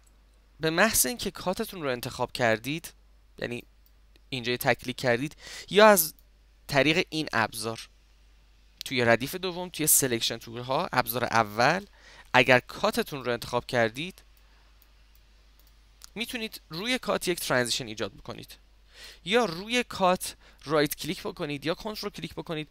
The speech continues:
و اد ترانزیشن، همونطور که شما می‌بینید کراس دیزالو هست، به دلیل اینکه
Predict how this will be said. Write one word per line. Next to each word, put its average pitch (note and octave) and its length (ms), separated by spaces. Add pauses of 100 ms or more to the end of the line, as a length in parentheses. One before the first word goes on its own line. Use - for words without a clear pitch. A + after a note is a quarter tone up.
(260)
و D3 180 (140)
اد F3+ 320
ترانزیشن، D3 760 (220)
همونطور F3 280
که D#3+ 280
شما C#3 160
می‌بینید D#3+ 220
کراس - 360
دیزالو C3 360
هست، A#2+ 240 (200)
به D3 100
دلیل D#3+ 560
اینکه C3+ 400